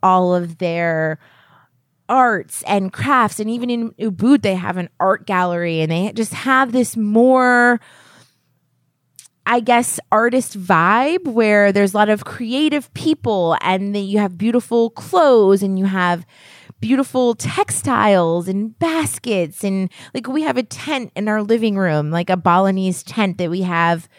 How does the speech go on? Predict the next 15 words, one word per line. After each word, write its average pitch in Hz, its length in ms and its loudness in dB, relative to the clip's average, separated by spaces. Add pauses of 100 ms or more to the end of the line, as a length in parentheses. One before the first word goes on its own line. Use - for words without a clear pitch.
(160)
for 254 240 2
wit 233 400 2
and 196 160 0
that 208 100 2
we 240 140 0
bought 247 400 2
in 240 280 -6
Bali. 208 400 2
And 160 120 -2
I 180 100 0
just 208 240 -4
feel 247 120 0
as 233 160 0
though 220 120 2
Thailand 226 480 -4